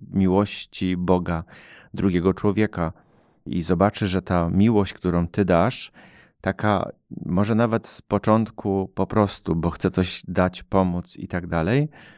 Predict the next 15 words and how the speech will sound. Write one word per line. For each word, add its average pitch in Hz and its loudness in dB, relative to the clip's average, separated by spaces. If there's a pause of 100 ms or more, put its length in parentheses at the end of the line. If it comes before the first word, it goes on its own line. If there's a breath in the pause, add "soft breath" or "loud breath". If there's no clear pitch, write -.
(240 loud breath)
ona 95 4
zaowocuje 95 0 (100)
w - -20
twoim 87 2
życiu, 82 -4
ona 90 0 (320)
pomnoży 101 2
twoje 92 0
kochanie, 92 -2
czy 85 -6
ten 82 -2 (100)
brak, 92 -2
który 80 -4
gdzieś 85 -2
tam 85 0